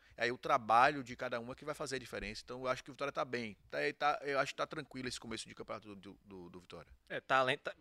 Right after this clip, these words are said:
Speaker 2: a, tá além do que a gente esperava, com certeza, né? Porque
Speaker 1: Total.
Speaker 2: você encontrar o Vitória nessa situação, depois do primeiro semestre que teve, pelo menos pra mim, é, é,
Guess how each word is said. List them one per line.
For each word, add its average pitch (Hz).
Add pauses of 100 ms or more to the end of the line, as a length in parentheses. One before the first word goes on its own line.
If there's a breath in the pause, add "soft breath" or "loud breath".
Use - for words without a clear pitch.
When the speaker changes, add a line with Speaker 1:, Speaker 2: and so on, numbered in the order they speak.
(140)
Speaker 2:
a, 156 (300)
tá 190
além 175
do 226
que 226
a 226
gente 208
esperava, 208
com 247
certeza, 143
né? 117
Porque 98
Speaker 1:
Total. 147
Speaker 2:
você 160
encontrar 147
o 143
Vitória 143
nessa 143
situação, 131
depois 131
do 127
primeiro 131
semestre 127
que 139
teve, 135 (320)
pelo 131
menos 135
pra 147
mim, 135
é, 190
é, 117